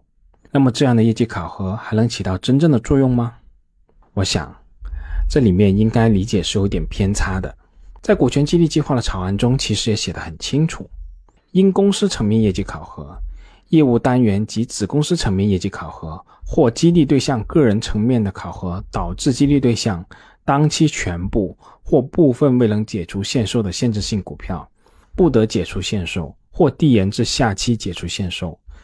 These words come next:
由公司按照授予价格与回购时股票市场价格属地的原则进行回购。也就是说，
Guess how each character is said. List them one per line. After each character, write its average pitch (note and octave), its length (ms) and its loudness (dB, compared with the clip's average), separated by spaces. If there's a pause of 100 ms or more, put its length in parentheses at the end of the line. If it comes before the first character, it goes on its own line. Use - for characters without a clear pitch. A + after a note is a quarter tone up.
(420)
由 C#3+ 160 2
公 F#3+ 240 4
司 F#3 180 0
按 D#3+ 140 4
照 C#3+ 160 2
授 E3 180 2
予 A2 120 4
价 A2 240 -2
格 F#2+ 360 -6 (120)
与 G#2 120 -2
回 G#2+ 280 -2
购 C#3 180 4
时 - 240 -4
股 - 160 -6
票 A#2 180 -4
市 C3+ 160 0
场 G2 220 -4
价 A#2 180 -2
格 G#2 140 0
属 E2 300 -6
地 B2 160 2
的 A2 80 4
原 E2+ 200 0
则 F2 220 -6
进 A#2+ 160 0
行 F2+ 140 -8
回 D2 220 -6
购。 - 280 -8 (1160)
也 G2+ 120 4
就 A#2 160 4
是 A#2 80 0
说， A2+ 320 4